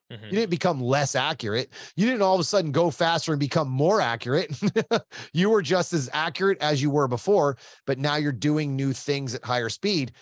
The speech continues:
Speaker 2: So it takes time for your brain to catch up. And then you'll do that again, and your accuracy will seem like it went down, but it really didn't. It's just that you're going faster than you can see again.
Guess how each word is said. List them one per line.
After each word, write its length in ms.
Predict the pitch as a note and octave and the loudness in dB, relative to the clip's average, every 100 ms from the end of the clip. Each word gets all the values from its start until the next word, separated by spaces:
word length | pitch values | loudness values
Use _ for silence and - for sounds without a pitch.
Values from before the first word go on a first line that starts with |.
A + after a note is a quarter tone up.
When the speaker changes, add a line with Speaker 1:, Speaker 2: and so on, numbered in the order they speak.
| - | -16
Speaker 2:
So 160 | - D#3 | -2 -2
it 100 | - | 0
takes 240 | D3+ C#3 | -2 -2
time 240 | - C3+ B2+ | -2 -2 -2
for 100 | B2+ | -6
your 100 | A2+ | -4
brain 220 | B2 A2+ | -2 -4
to 60 | |
catch 240 | G#2+ A#2 - | -4 -2 0
up. 200 | D#3 - _ _ - - | -2 -2 _ _ -14 -4
And 160 | C#3+ | 0
then 140 | E3+ E3 | 0 2
you'll 260 | F3 C3+ - G#2 | 0 0 -8 -4
do 200 | E3 F3+ | 2 4
that 160 | F3+ | 4
again, 440 | D#3+ D#3 F3+ A3+ G3+ _ _ _ _ _ _ | 2 2 0 -2 -10 _ _ _ _ _ _
and 160 | D3+ E3 | 0 2
your 220 | E3 F3 - | 4 2 0
accuracy 600 | E3 E3+ F3 F3 - F#3 | -4 -4 0 0 0 0
will 140 | D#3+ | 0
seem 240 | - E3+ E3 | 0 0 2
like 180 | E3 | 2
it 80 | E3 | 0
went 200 | D3 D#3 | 0 0
down, 380 | E3+ F3 G3 D#3 - | 2 2 0 -4 0
but 120 | D3+ | 0
it 80 | C3+ | 2
really 240 | D3+ C#3+ | 2 2
didn't. 300 | B2 B2+ E3 - | 0 0 -2 -4
It's 160 | C3+ - | -4 0
just 180 | D3+ - | -2 0
that 160 | C#3 | -2
you're 160 | B2+ D3 | 0 0
going 280 | D#3 D3+ C3 | 2 0 -2
faster 420 | - C3+ B2+ D3+ | -2 0 0 0
than 100 | C#3 | 0
you 100 | C#3+ | 0
can 120 | C#3+ | -2
see 180 | - A#3 | -2 0
again. 300 | A2+ F2+ | 0 -4